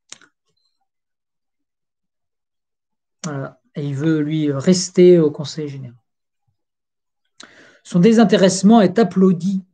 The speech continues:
et une mention civique lui est décernée. Alors, dit le procès verbal de la séance,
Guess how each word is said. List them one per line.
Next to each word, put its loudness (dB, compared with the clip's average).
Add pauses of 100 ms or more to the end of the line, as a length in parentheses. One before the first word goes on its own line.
(160)
et -2
une 4
mention 0
civique -12
lui -16
est -16
décernée. -20 (1500)
Alors, 4
dit -2
le 0
procès -8
verbal -8
de -8
la -8
séance, -12